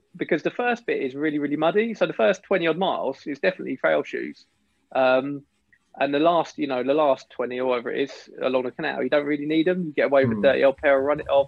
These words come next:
Speaker 1: of road shoes. Obviously, not your favourite white ones, but, um, but, but some, but some road shoes. So I've seen, I've seen people sneakily actually, um,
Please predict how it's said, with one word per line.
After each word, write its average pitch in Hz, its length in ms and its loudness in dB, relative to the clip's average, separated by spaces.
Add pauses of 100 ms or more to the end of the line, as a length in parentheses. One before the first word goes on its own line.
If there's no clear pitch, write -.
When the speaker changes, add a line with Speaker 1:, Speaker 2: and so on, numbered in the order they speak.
Speaker 1:
of 135 180 -6
road 147 220 2
shoes. 160 320 -6 (340)
Obviously, 135 220 -4
not 135 160 -4
your 131 80 -4
favourite 131 320 0
white 139 260 -2
ones, 120 360 -10
but, - 240 -4
um, 135 260 0 (640)
but, - 160 -4
but 139 220 0
some, 139 220 -4
but 127 180 -2
some 147 200 -4
road 151 220 2
shoes. 175 320 -4 (300)
So 151 180 6
I've 165 80 2
seen, 277 180 -4
I've 190 160 2
seen 247 280 -6
people 143 260 -4
sneakily 160 500 0
actually, 127 440 0
um, 135 340 2